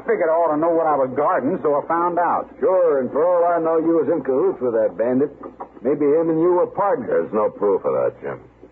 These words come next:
Speaker 2: Well, I ain't hiring a man who won't fight. You're fired, Andy. I never want to see you again.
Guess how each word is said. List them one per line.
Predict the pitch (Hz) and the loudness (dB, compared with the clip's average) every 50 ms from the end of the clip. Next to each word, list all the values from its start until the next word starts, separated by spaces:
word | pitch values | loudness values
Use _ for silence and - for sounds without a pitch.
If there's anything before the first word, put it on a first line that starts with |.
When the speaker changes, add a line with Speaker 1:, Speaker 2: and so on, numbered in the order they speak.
| - - 87 | -20 -18 -12
Speaker 2:
Well, | 98 98 | -8 -4
I | 104 - 151 135 | -4 -2 0 0
ain't | 135 139 123 107 | 0 0 0 0
hiring | 117 127 131 123 117 107 | 0 0 0 0 0 -2
a | 98 | -4
man | 98 110 131 135 131 120 | -6 -6 -6 -6 -6 -6
who | 117 113 | -4 -4
won't | 120 127 135 131 117 - - - | -2 -2 -2 -2 -4 -6 -8 -8
fight. | 135 131 117 95 - _ _ _ - _ _ _ - _ _ _ _ - | -6 -6 -6 -6 -8 _ _ _ -20 _ _ _ -20 _ _ _ _ -4
You're | 110 120 127 - - | -2 -2 -2 -2 -2
fired, | - 160 190 202 190 170 156 143 | -2 0 2 2 2 2 2 2
Andy. | 143 147 147 151 151 170 156 131 - - - - - - - - - - | 2 2 2 2 2 0 0 -2 -4 -10 -10 -10 -10 -10 -10 -14 -16 -10
I | - - 151 | -4 -4 -2
never | 175 175 170 170 | 0 0 2 2
want | 165 185 226 - 139 | 2 2 2 0 -2
to | 131 - | -2 -2
see | 180 185 | 0 0
you | 160 143 127 | 2 2 0
again. | 120 127 120 110 98 - | 0 -2 -6 -8 -10 -10